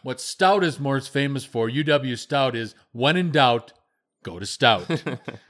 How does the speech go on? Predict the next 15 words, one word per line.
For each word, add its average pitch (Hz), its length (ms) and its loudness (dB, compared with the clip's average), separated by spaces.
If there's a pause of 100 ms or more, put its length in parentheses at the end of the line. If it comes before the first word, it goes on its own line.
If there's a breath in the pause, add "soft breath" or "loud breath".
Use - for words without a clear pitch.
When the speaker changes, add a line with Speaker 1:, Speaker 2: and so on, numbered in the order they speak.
(100)
Speaker 1:
Um, 135 960 2
Kansas 165 360 -2
City 160 320 2
at 139 140 0
Detroit 139 400 -2
is 113 100 -4
where 120 160 0
we're 117 120 -4
going 113 320 -2
next. 113 240 -6
Ford 120 340 -4
Field 120 320 -2
in 101 140 -6
downtown 107 480 -4
Detroit. 101 480 -6